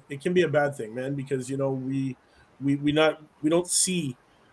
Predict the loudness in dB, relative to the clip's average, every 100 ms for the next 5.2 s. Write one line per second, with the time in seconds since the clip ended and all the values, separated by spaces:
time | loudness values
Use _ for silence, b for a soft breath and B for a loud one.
0 | -2 0 2 2 2 6 4 4 0 -2
1 | 0 2 4 6 6 4 2 0 2 2
2 | -2 -2 -4 -2 -2 -2 -2 -2 -2 0
3 | 0 2 2 0 B B B 2 4 4
4 | 0 -2 -2 -4 -6 -4 -4 0 2 4
5 | 4 2